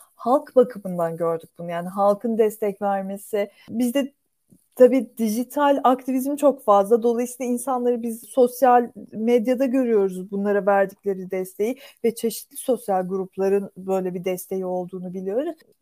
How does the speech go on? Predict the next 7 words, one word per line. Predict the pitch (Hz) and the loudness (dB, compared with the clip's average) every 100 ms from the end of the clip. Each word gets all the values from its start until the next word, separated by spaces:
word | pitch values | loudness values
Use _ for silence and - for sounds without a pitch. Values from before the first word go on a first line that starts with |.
| 247 - | -18 -4
Yani | 302 349 247 | 0 0 0
hükümetin | 262 320 320 320 302 - - | -4 -6 -8 -6 -8 -8 -10
şu | - 302 | -4 -4
anda | 294 285 294 - _ _ - | 0 0 0 -4 _ _ -8
bir | 254 | -6
tepki | - 277 277 254 226 | -4 -4 -2 -2 2
vermemesini | 226 254 302 277 233 226 - 247 | 4 4 2 -2 -2 -6 -4 -4